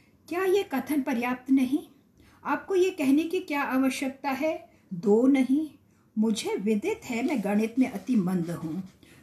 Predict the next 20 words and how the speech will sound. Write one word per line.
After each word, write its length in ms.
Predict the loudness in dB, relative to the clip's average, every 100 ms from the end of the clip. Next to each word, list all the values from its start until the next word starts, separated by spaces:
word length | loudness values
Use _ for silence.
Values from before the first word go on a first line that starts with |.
| -4
मैं 100 | -4
स्वीकार 540 | -2 -6 -4 -4 -4
करता 380 | -4 -6 -6 -8
हूँ, 380 | -4 -4 -6 -14 _ -4
लेकिन 340 | -2 0 0 2
यदि 220 | 2 0
आप 220 | -2 -4
कहते 320 | -6 -6 -4
हैं 240 | -2 -2 -2
केवल 380 | 0 2 2 0 0
एक, 360 | 0 -2 -8 _ _ _ -4
तो 60 |
यह 160 | -2 -2 0
पर्याप्त 480 | 0 2 0 -4 -8
है, 300 | -8 -8 -16 _ _ _ -6
मैं 100 | -2
संज्ञान 500 | 0 2 4 4 2
कर 160 | 0 -4
सकता 400 | -4 -6 -6 -8
हूँ। 360 | -6 -6 -8